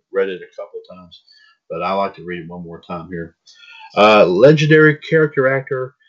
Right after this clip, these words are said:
and co-star of the movie Tommy Boy, Brian Dennehy, sadly has passed away. Brian Dennehy, the legendary character actor who starred in everything from Tommy, Tommy's Boy,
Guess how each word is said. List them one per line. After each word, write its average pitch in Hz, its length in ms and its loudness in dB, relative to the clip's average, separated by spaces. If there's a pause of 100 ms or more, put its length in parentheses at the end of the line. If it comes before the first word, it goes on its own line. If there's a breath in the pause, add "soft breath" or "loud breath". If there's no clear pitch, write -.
(220 soft breath)
and 98 140 -20
co-star 123 440 -6
of 113 80 -10
the 113 40 -16
movie 110 280 -16
Tommy 135 300 -14
Boy, 104 320 -8
Brian 120 520 -12
Dennehy, 98 380 -16
sadly 110 540 -10 (180)
has 98 160 -16 (100)
passed 92 300 -14
away. 101 280 -8 (720 loud breath)
Brian 110 260 -2
Dennehy, 151 420 -2
the 139 100 -4
legendary 123 460 -6
character 147 380 -8
actor 135 220 -10
who 117 140 -14
starred 123 320 -8
in 117 100 -14
everything 123 480 -16
from 98 240 -20
Tommy, 147 460 -8
Tommy's 143 300 -10
Boy, 127 340 -2